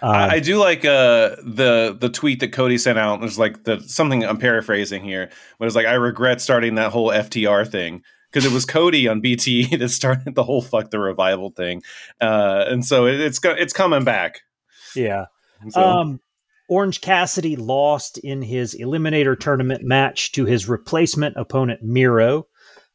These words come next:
Speaker 1: Uh, so we will be getting a Bryan Danielson versus Miro at Full Gear. Uh, little sad it's not gonna be, um, Danielson, Moxley, but, you know, as we've
Speaker 2: Yeah.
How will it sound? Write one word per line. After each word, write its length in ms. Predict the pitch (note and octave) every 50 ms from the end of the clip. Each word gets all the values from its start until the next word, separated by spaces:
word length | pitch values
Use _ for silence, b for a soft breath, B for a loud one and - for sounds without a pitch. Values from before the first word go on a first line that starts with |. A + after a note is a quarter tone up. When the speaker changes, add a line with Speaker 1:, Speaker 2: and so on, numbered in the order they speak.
| _ -
Speaker 1:
Uh, 400 | C#3 A2+ A2 G#2 G#2 G#2 G#2+ A2
so 220 | - - D3 B2+
we 160 | A2+ B2 C3
will 160 | B2 A#2+ B2
be 120 | A2 A#2+ A2
getting 500 | G#2 B2 A#2+ A#2+ A#2+ A2+ A2 G#2+ A2 G2+ -
a 140 | G#2+ G#2
Bryan 400 | G2 F#2 C3 B2 A#2 A2 A2+ G#2+
Danielson 600 | G2+ A#2 A#2 A#2 A#2+ A#2 A2+ G#2 - - A#2 G#2
versus 400 | G2+ G#2+ G#2+ G2 - - G2+ D#2+
Miro 760 | G2 G#2 G#2 A2+ A#2+ B2+ C3+ C3 A#2+ A#2+ A#2 A2+ A2+ B2 B2+ - _ _ _ _ _ _ _
at 360 | - A#2 A2+ A2 - - - - - -
Full 180 | - D#3 D#3 C3
Gear. 440 | G2+ G2 C3+ C3+ C#3 D#3 F3 F3+ - _ _ _ _ _ _ _ _ _ _ _
Uh, 420 | - A2+ G#2 G2+ F#2 F#2+ F#2+ F#2+ F#2+ - _ _ _ _ _ _ -
little 360 | B2+ A#2+ C3+ D3+ D#3 F3+ F3+
sad 440 | - - - F3+ D#3 D3+ D3+ D3+ D3
it's 180 | D3+ C#3 - -
not 260 | D3+ D3+ D3 C#3+ -
gonna 160 | D#3+ D3 C#3+
be, 540 | A#2+ C3+ C#3 C#3 C3+ C3+ C3+ C3+ C3 B2 A#2+ -
um, 500 | - C3 B2+ B2+ B2+ B2+ B2+ B2+ B2 A2 - _ _ _ _ _ _
Danielson, 720 | C3+ C3 C3 B2+ B2+ B2 A#2 - - C3 B2+ B2 A#2 A#2 - _ _ _ _ _ _ -
Moxley, 640 | B2 B2+ C#3 C#3 - - - D3 C#3+ C#3+ C#3 B2+ - _
but, 220 | - B2+ B2 B2 - _ _ _ _
you 80 | - A2
know, 200 | G#2+ G#2+ G2+ F#2 - _ _
as 220 | - A2+ A2 - A#2+
we've 160 | A#2 G#2 G2+
Speaker 2:
Yeah. 220 | F#2+ D2+ D2+ C#2+